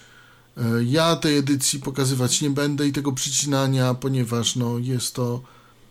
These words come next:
mało przyjemne, to mało powiedziane, strasznie wolne. Strasznie wolno to się przewija i, i, i tak dalej. Natomiast, no, nie mówię, że niemożliwe. Jeśli chcemy coś wyciąć, Ctrl R, zaczynamy zaznaczenie.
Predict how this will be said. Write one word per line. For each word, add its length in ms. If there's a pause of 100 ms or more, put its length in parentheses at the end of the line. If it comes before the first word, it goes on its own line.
(140)
mało 220
przyjemne, 480
to 120
mało 180
powiedziane, 520
strasznie 400
wolne. 480 (1800)
Strasznie 380
wolno 320
to 120
się 140
przewija 600
i, 100
i, 440
i 40
tak 200
dalej. 340 (380)
Natomiast, 640
no, 280
nie 200
mówię, 300
że 160
niemożliwe. 680 (440)
Jeśli 320
chcemy 340
coś 240
wyciąć, 420
Ctrl 440
R, 240
zaczynamy 760
zaznaczenie. 840